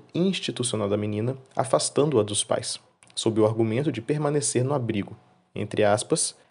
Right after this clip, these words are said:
"até verificar que não se encontra mais em situação de risco de violência sexual." Entretanto, o que parecia ser uma medida de proteção tinha outros fins. Afastar a menina da família para impedir o aborto.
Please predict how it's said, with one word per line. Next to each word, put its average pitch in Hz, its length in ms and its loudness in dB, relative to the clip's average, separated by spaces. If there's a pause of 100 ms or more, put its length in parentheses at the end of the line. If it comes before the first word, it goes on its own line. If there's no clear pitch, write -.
(120)
"até 110 400 4
verificar 131 680 0
que 120 100 -4
não 113 100 2
se 110 160 -2
encontra 113 380 -4
mais 107 360 0
em 120 40 0
situação 117 680 -2
de 104 160 -2
risco 135 500 -2
de 120 140 -2
violência 107 680 -2
sexual." - 840 -2 (880)
Entretanto, 123 560 4 (140)
o 113 40 0
que 127 120 2
parecia 123 560 4
ser 120 180 4
uma 113 140 4
medida 113 400 2
de 107 240 0
proteção 127 680 4 (240)
tinha 165 500 6
outros 151 400 6
fins. - 400 -4 (520)
Afastar 123 480 4
a - 20 4
menina 135 380 2
da 131 80 4
família 123 500 2 (220)
para 101 160 2
impedir 117 400 0
o 117 40 4
aborto. 98 400 -4